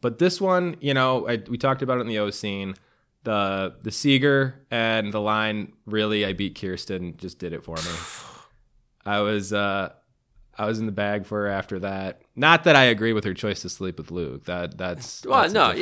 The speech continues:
Speaker 2: yeah, you're separated morally from your like
Speaker 1: Totally.
Speaker 2: for the character.
Speaker 1: Um,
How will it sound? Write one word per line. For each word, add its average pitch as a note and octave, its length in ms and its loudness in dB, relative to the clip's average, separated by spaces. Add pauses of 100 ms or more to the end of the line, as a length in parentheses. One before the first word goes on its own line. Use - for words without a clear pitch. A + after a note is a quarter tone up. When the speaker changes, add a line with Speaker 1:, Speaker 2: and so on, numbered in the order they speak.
(160)
Speaker 2:
yeah, C#3+ 40 -4
you're E3 100 2
separated A#2+ 640 2
morally A2+ 400 -2
from - 260 -8
your - 160 -16 (240)
like B2 160 0
Speaker 1:
Totally. F2+ 260 -2
Speaker 2:
for F#2 60 -12
the A2 60 -8
character. - 340 -12 (180)
Speaker 1:
Um, F#2+ 540 -2